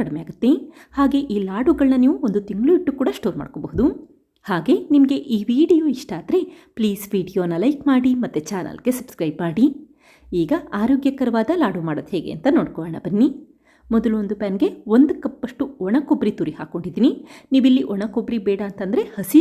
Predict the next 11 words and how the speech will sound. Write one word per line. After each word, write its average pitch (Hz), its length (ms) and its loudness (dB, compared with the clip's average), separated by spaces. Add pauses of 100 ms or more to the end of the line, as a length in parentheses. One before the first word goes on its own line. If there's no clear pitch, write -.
(140)
ತೆಂಗಿನಕಾಯಿ 220 460 2
ತುರಿ 196 180 -2
ಕೂಡ 370 180 4
ಉಪಯೋಗಿಸಬಹುದು. 165 580 -4 (680)
ಒಣ 220 100 6 (140)
ಕೊಬ್ಬರಿ 285 340 4
ಆದ್ರೆ 262 180 0 (140)
ಈ 220 100 0
ರೀತಿ 233 180 2 (140)
ಬಿಸಿ 247 320 4
ಮಾಡಿಟ್ಕೊಂಡ್ರೆ 247 460 0